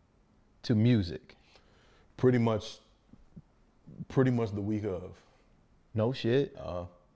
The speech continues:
Speaker 2: Uh-huh. 'Cause I'm, you know, I'm realizing, like, after we get back, I think we had a, um, where were we? Were we in, was it New Orleans? I wanna say we were in the Sun Belt tournament that year.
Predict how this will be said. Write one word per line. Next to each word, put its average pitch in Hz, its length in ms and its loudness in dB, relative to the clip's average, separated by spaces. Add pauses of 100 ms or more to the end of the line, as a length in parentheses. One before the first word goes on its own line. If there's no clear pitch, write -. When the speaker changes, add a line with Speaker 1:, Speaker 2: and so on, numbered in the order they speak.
(1160)
Speaker 2:
Uh-huh. 85 280 -8 (800)
'Cause 104 180 0
I'm, 101 280 -4
you 117 100 -2
know, 104 60 -2
I'm 95 120 -4
realizing, 107 540 0
like, 98 240 -4 (500)
after 147 380 0
we 131 180 -2
get 123 260 -4
back, 117 220 -2
I 104 80 -6
think 147 240 -12
we 143 100 -4
had 117 180 -2
a, 95 200 -4
um, 90 340 -6 (1600)
where 156 380 -4
were 101 220 -8
we? 78 160 -14 (120)
Were 92 120 -6
we 180 240 -8
in, 135 200 -10 (160)
was 101 200 -6
it 90 60 -8
New 90 140 -10
Orleans? 175 520 -12 (1800)
I 104 40 -4
wanna 151 280 -6
say 127 220 -4
we 120 140 -2
were 104 300 -4
in 117 480 -6
the 113 100 -4
Sun 123 360 -10
Belt 117 280 -8
tournament 127 460 -10
that 120 160 -8
year. 127 300 -10